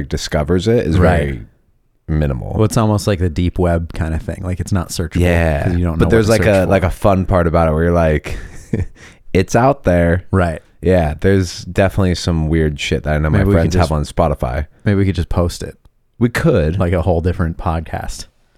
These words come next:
Speaker 1: Yeah, just
Speaker 2: We can't talk about
Speaker 1: archives.
Speaker 2: the name.
Speaker 1: Just
Speaker 2: Yeah.
Speaker 1: call archives.
Speaker 2: Yeah.
Speaker 1: And it's just all the fuck ups.
Speaker 2: Yeah.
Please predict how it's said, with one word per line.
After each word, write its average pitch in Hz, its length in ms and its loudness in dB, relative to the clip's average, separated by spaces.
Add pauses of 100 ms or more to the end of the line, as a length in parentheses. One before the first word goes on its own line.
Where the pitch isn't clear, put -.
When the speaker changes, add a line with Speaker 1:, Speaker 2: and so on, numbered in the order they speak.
Speaker 1:
Yeah, 107 300 4
just 90 380 -2 (1300)
Speaker 2:
We 117 80 2
can't 90 200 4
talk 110 120 4
about 107 100 4
Speaker 1:
archives. 98 180 2
Speaker 2:
the 92 60 -2
name. 85 340 -2
Speaker 1:
Just 95 240 2
Speaker 2:
Yeah. 78 60 -4
Speaker 1:
call - 260 2
archives. 98 720 2
Speaker 2:
Yeah. 90 320 -2
Speaker 1:
And 87 100 -2
it's 90 120 0
just - 340 -2 (360)
all 92 160 4
the 82 80 2
fuck 82 320 0
ups. - 360 -2 (760)
Speaker 2:
Yeah. 110 280 -4